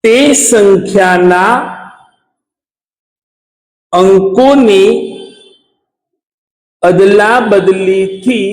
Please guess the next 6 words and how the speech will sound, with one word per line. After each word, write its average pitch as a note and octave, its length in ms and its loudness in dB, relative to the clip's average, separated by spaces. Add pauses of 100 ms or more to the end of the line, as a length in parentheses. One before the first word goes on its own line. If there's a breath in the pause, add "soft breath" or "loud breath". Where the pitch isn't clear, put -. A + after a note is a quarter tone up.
(1120)
મળતી F#3 800 -2
સંખ્યાના F#3 1200 -4 (1800)
બમણા G3+ 680 0
બરાબર F#3+ 680 0
છે. G#3+ 320 -2 (960)
બમણા E3 1080 -4